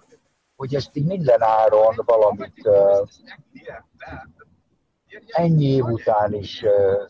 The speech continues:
és fenn kell tartanunk. Tehát az első tíz évben még úgy, úgy lehetett türelnünk, hogy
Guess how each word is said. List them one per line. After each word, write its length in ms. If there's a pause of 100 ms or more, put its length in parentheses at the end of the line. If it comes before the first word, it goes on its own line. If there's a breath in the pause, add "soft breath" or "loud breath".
(120)
és 400
fenn 200
kell 280
tartanunk. 580 (160)
Tehát 260
az 160
első 280
tíz 320
évben 440
még 200
úgy, 280
úgy 140
lehetett 440
türelnünk, 540
hogy 200